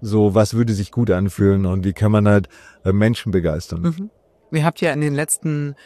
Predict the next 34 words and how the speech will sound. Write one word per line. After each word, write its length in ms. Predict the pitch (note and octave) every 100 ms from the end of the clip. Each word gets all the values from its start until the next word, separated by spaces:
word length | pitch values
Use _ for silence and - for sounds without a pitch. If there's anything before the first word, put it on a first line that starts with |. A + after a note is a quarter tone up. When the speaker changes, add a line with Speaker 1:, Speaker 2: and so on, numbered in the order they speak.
| _ -
Speaker 2:
Monaten, 520 | D3 F#3 F3+ E3+ E3
soweit 280 | C#3+ C#3+ D3+
ich 80 |
das 160 | - D#3
überblicken 480 | D#3 D3 D#3 E3+ E3
konnte, 300 | - D3+ D3+
ja 120 | C#3
auch 80 | D3
so 140 | -
ein 80 | D3
paar, 400 | - C#3+ D3+ D3 _ _ _ -
nennen 120 | D3+
wir 60 | D3
es 100 | D3+
mal 80 |
A-I-Drops 760 | A#2+ B2+ B2 C#3+ C3 C#3+ C#3+ -
gehabt. 360 | C#3+ C#3 G#3 A2+
Speaker 1:
Ja. 100 | A2+
Speaker 2:
Also 120 | A2+
tatsächlich 580 | C#3 C#3+ D3 D3 D#3 -
eben 200 | D3 D3
Produkte, 480 | - D3 E3 - C3+
die 100 | C3+
jenseits 480 | D3+ D#3 D3+ D3
von, 180 | - D3
Speaker 1:
Ja. 140 | G#2+ G2+
Speaker 2:
können 160 | F3
jetzt 160 | D3 B2+
Bilder 220 | E3 D#3+
generieren 500 | D3 C#3+ C3+ C#3+ C#3
mit, 80 | A#2
Speaker 1:
Ja. 100 | G2 F2
Speaker 2:
äh, 320 | D3 C3+ C3+
Speaker 1:
Ja. 120 | C3+